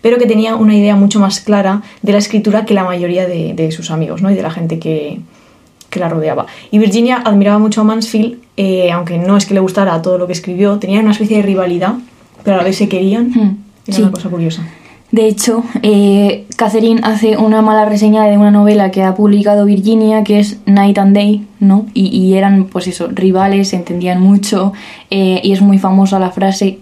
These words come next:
Speaker 2: eh, que aparece en este trocito del diario, que dice que la escritura de Mansfield es la única de la que ha sentido envidia.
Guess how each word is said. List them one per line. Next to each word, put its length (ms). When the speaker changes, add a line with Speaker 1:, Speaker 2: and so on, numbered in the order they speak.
Speaker 2:
eh, 340
que 80
aparece 320
en 60
este 220
trocito 420
del 160
diario, 460
que 100
dice 380
que 280
la 80
escritura 400
de 100
Mansfield 600
es 140
la 120
única 280
de 80
la 120
que 100
ha 40
sentido 420
envidia. 520